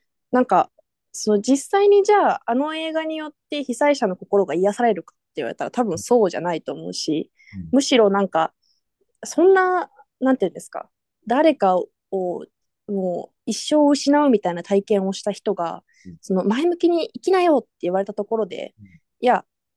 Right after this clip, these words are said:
Speaker 1: それはまあそう言えるかもしれないけどっていうような感想になると思うんですよ。
Speaker 2: うん。
Speaker 1: そこがすごい腑に落ちないなと思いました。
Speaker 2: うん。で、そこに説得力を持たせ、まあ僕はごめんなさい。あの、見てないで言って、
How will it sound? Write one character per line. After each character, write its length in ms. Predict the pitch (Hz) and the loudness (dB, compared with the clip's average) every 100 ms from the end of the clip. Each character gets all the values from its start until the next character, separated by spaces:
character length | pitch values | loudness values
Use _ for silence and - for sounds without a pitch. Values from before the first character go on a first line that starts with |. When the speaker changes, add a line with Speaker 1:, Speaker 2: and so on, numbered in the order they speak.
| _ _ | _ _
Speaker 1:
そ 260 | - - 269 | -18 -4 0
れ 100 | 330 | 2
は 80 | 330 | 2
ま 120 | 294 | 0
あ 20 | |
そ 100 | - | -6
う 40 | 277 | -6
言 120 | 226 | -4
え 80 | 262 | -4
る 60 | 294 | -6
か 120 | 208 | -10
も 80 | 180 | -6
し 120 | 190 | -4
れ 60 | |
な 120 | 190 196 | -4 -6
い 60 | |
け 100 | - | -8
ど 100 | - | -16
っ 20 | - | -14
て 80 | 131 | -10
い 40 | |
う 0 | |
よ 40 | 156 | -10
う 20 | |
な 40 | 175 | -6
感 240 | - 190 | 0 2
想 160 | 190 202 | 4 6
に 60 | |
な 100 | 196 | 6
る 80 | 196 | 2
と 100 | - | 0
思 160 | 160 180 | -2 -4
う 20 | |
ん 40 | |
で 60 | - | -6
す 140 | - | -12
よ。 80 | - | -14
Speaker 2:
う 20 | |
ん。 20 | - _ _ _ _ _ _ _ _ _ _ _ _ _ _ _ | -14 _ _ _ _ _ _ _ _ _ _ _ _ _ _ _
Speaker 1:
そ 120 | - | -2
こ 120 | 294 | 0
が 80 | 285 | 2
す 140 | - | 0
ご 140 | 269 220 | 2 2
い 240 | 143 - _ _ _ _ - | 2 -6 _ _ _ _ -2
腑 140 | 214 | 2
に 100 | 196 | 4
落 140 | 190 | 2
ち 100 | 240 | 2
な 100 | 220 | 0
い 60 | 175 | 2
な 180 | 185 190 | 0 -2
と 120 | 143 | -6
思 120 | - | -8
い 40 | 151 | -8
ま 100 | 180 | -8
し 80 | - | -10
た。 120 | - _ _ - | -16 _ _ -12
Speaker 2:
う 80 | 95 | -6
ん。 440 | 92 85 82 85 | -4 -6 -8 -10
で、 120 | 98 | -10
そ 140 | 95 - | -12 -8
こ 320 | 196 220 226 | -6 -4 -6
に 160 | 226 | -8
説 240 | 196 127 - | -8 -10 -10
得 200 | 247 254 | -8 -4
力 280 | 311 220 110 | -4 -4 -6
を 100 | 85 | -6
持 160 | 80 85 | -8 -12
た 120 | 156 | -10
せ、 400 | - 185 180 - | -4 -4 -4 -6
ま 120 | 156 | -6
あ 20 | 110 | -4
僕 180 | 127 | -6
は 80 | 98 | -8
ご 80 | 135 | -8
め 60 | 135 | -8
ん 20 | |
な 80 | 139 | -8
さ 60 | |
い。 60 | - | -10
あ 80 | 101 | -10
の、 80 | 95 | -10
見 160 | 110 | -10
て 100 | 127 | -8
な 140 | 98 110 | -8 -8
い 80 | 101 | -6
で 120 | 92 | -6
言 180 | 90 | -6
っ 20 | |
て、 60 | 95 | -10